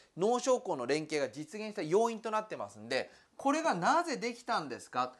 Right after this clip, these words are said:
なぜできたんですかっていうと、こういうところにつながってきますので、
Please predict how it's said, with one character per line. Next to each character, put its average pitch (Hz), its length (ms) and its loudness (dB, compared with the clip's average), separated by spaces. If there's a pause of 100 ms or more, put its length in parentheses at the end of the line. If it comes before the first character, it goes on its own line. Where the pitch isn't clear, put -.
(160)
な 247 220 0
ぜ 285 140 -2
で 277 140 -4
き - 100 -16
た 262 140 -2
ん 233 80 -8
で 208 100 -4
す - 100 -14
か 226 200 8
っ 226 100 0
て 233 80 -8
い 226 40 -4
う 220 40 -12
と、 220 100 -6
こ - 380 0
う 226 80 4
い 233 80 -2
う 233 80 -4
と 233 100 -2
こ 226 120 -4
ろ 220 120 -2
に 147 160 -10
つ - 180 -16
な 180 140 -4
が 180 80 2
っ 180 140 -4
て 175 80 -8
き 180 120 -12
ま 180 140 -2
す 143 100 -14
の 95 160 -14
で、 127 280 2